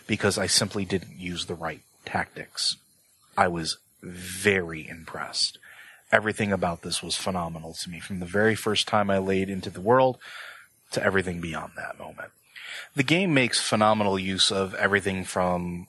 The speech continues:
lighting to combat to characterization to making you invested in this world that you're trying to create. And I f-, really do appreciate that, I, especially because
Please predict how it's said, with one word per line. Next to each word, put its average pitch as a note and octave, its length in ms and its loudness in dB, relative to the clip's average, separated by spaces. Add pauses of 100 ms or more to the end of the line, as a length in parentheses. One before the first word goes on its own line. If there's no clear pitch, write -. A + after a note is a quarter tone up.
lighting G#2 520 4
to F#2+ 100 -8
combat G2+ 520 2
to F2+ 440 0
characterization F#2 1080 2 (480)
to A#2 120 0
making A#2+ 300 2
you A2 100 4
invested G2 540 2
in F#2 80 0
this F2+ 200 -2
world F#2 260 0
that F#2 100 -6
you're F#2+ 140 -6
trying F2+ 340 0
to E2+ 60 -8
create. - 440 -10 (840)
And A2 140 4
I G#2+ 40 6
f-, - 320 -12
really E3+ 400 0
do A#2+ 180 2
appreciate F#2 640 0
that, E2 280 -4 (200)
I, G2 220 -4 (180)
especially C3+ 440 0
because G#2+ 360 -2